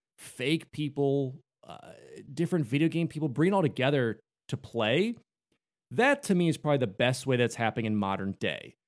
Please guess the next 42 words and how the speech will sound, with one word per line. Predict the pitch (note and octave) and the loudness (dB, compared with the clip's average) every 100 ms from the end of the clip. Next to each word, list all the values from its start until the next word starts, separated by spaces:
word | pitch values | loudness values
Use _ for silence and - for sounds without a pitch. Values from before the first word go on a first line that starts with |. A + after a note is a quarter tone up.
| _ _ - | _ _ -4
Where, | G#3 | -2
yeah, | A3 C4+ A#2+ | 2 2 4
you | D3 | 2
could | G#3 | 0
spend | - G3+ | 0 0
some | - D3 | 2 2
money | C3 C#3 | 4 2
to | |
play | C#3 B2 | 2 2
as | A#2+ | 2
Keanu | - C#3 A#2+ A#2+ | 0 0 2 2
Reeves, | A2+ A2 G#2+ | 2 0 -2
specifically | - A#2+ - A2 A2+ A2+ A2+ | -4 -4 -2 -4 -4 -2 -4
as | G#2 | -2
John | G#2+ F2+ F2 | -4 -4 0
Wick, | C3+ D#3+ D3+ _ _ _ _ | 4 4 2 _ _ _ _
play | - | -6
as | G3 | -6
Kratos, | - - D#3 D3 C3 B2+ B2+ - _ _ _ _ _ _ _ - D3+ | -8 0 2 4 2 0 -2 -8 _ _ _ _ _ _ _ -18 -4
go | C#3 C#3+ | 2 2
see | D3+ D3 - | 4 0 2
Ariana | C3 C#3 B2 | 4 4 4
Grande's | B2+ A#2+ B2 A#2 | 2 2 2 0
concert. | - B2 C3 C3 D3+ - | -2 -4 -4 -2 -2 -2
Sure, | - B2+ | -2 0
those | A2+ C3+ | 0 0
things | E3+ D3+ | 0 0
are | C3+ | 0
there, | F#2+ G2 G#2+ D3 F3 - _ _ _ _ _ _ _ _ _ - | 0 -2 0 -2 -4 -12 _ _ _ _ _ _ _ _ _ 2
but | D#3 | 4
you're | D#3+ | 4
not | D3 D#3 F3 - | 2 2 2 0
sipping | - - E3 - C3+ | -6 0 2 2 2
down | B2+ B2+ | 2 2
a | A2+ | 2
Mountain | A2+ A2+ G#2+ G2 | 2 0 -2 -4
Dew | A#2 G2+ E2+ F2 - - | -2 -2 -2 -10 -14 -2
as | A#2 A2 | -2 2
you're, | B2 | 0
like, | G#2+ | 0
sitting | - - B2 A2+ G#2+ | -6 0 0 2 -2
there | G2+ F#2 F2 G#2+ | -2 -4 -6 -12